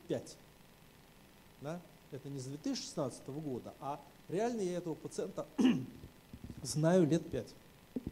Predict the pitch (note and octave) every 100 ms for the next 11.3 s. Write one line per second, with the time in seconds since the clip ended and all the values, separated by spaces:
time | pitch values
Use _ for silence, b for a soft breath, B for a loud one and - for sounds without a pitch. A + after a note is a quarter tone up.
0 | - - - - - - - - - -
1 | - - G#3 A3 G#3+ F#3+ G3+ G#3 A3+ A3+
2 | G3 E3+ D#3+ - - B2+ A#2+ F3 G#3 -
3 | - - - - - - - - - -
4 | - - - D#3 E3+ D#3+ E3+ C#3 - C3+
5 | C3+ B2 - C#3 - D#3 - - - -
6 | - - - - F3+ F#3+ G3+ F#3+ G3 F#3+
7 | G3+ G3+ F3+ D3 C#3 C#3 - D#3+ D#3 D3
8 | B2+ B2 A#2+ A#2 B2+ B2+ B2+ E3+ G#3+ C4
9 | F#3+ E3+ F3 F3+ F3+ G#3 A3 G#3+ - C#3
10 | C#3 C#3+ D#3+ E3 D#3+ B2+ A#2+ - B2 B2+
11 | A#2 A#2